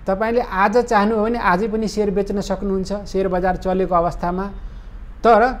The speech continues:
त्यो दिनको भावअनुसार तपाईँले बेच्न पाउनुहुन्छ। त्यसैले लिक्विडिटीको कुरा गर्दाखेरि सेयर बजारमा बढी लिक्विडिटी हुन्छ एफडीमा पैसा राख्नुभन्दा। नम्बर चार,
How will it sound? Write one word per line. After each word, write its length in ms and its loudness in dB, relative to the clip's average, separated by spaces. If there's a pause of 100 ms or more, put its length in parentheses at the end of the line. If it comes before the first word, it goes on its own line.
(100)
त्यो 140 2
दिनको 320 0
भावअनुसार 560 0
तपाईँले 360 -4
बेच्न 320 -4
पाउनुहुन्छ। 600 -6 (480)
त्यसैले 400 4 (180)
लिक्विडिटीको 600 -2
कुरा 340 2
गर्दाखेरि 580 0 (320)
सेयर 300 4
बजारमा 420 2
बढी 220 2
लिक्विडिटी 520 -4
हुन्छ 260 -2 (260)
एफडीमा 480 0 (340)
पैसा 280 0
राख्नुभन्दा। 640 -2 (1000)
नम्बर 400 2
चार, 420 2